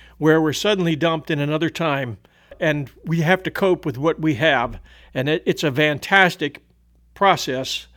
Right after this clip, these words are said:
for a story, and you have handled this story wonderfully. I could tell you've done a lot of research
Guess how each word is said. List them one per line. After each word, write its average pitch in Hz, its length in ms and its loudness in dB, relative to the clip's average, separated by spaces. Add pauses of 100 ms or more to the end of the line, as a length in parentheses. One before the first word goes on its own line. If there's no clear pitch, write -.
(200)
for 170 160 0
a - 40 0
story, 151 640 -2
and 139 160 -4
you 196 160 -2
have 160 180 0
handled 156 360 0
this 165 140 -2
story 143 420 -2 (340)
wonderfully. 156 520 2
I 151 60 2
could - 160 -10
tell 170 200 0
you've 165 400 0
done 156 180 2
a 139 80 -2
lot 147 160 2
of 131 80 -2
research 147 420 -2